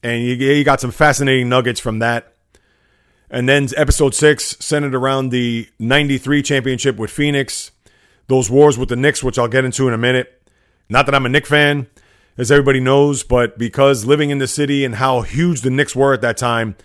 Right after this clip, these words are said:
those were just battles that people will remember for better or for worse, and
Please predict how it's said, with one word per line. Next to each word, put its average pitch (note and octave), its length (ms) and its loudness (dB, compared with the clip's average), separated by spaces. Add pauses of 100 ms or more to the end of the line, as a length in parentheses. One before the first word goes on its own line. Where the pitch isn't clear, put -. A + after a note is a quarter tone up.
(520)
those C#3 280 4
were C3+ 80 0
just A2 200 -6
battles C#3 540 2
that B2 360 -2
people D3 240 0
will C#3 120 2
remember C#3+ 680 2
for A#2+ 500 0
better F#3+ 380 4
or F3+ 80 4
for D3 140 2
worse, D3 380 4
and A#2+ 320 -6